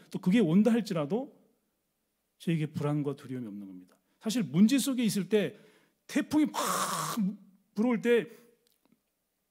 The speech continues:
누구 얘기하면 또 이거는 인권 침해라 그래가지고 한 백 킬로, 이백 킬로 되시는 거부가 딱 있으면 이건 안 날아갈 것 같아요.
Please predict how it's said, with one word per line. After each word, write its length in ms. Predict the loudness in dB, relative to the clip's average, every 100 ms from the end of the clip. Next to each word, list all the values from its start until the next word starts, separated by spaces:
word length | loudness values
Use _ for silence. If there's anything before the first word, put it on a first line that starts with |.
| _ _ _ _ -20 _ _ _ _
누구 220 | -10 -6
얘기하면 260 | -4 -4 -6
또 200 | -6 -10 -16 _ _ _ _ _
이거는 240 | -4 -2
인권 400 | 2 0 2 0
침해라 320 | 2 -2 0
그래가지고 460 | -2 -4 -10 -12 -14 _ _ _ _ _ _
한 280 | -8 -8 _ _ -4
백 160 | -4
킬로, 220 | 2 4
이백 280 | 6 8 6
킬로 160 | 6 2
되시는 400 | 2 0 -2 -2
거부가 360 | -2 0 0 -4
딱 180 | -8
있으면 280 | -8 -2 -2
이건 160 | -2 -6
안 140 | -6 0
날아갈 320 | 0 0 -4
것 160 | -8
같아요. 260 | -12 -18 -18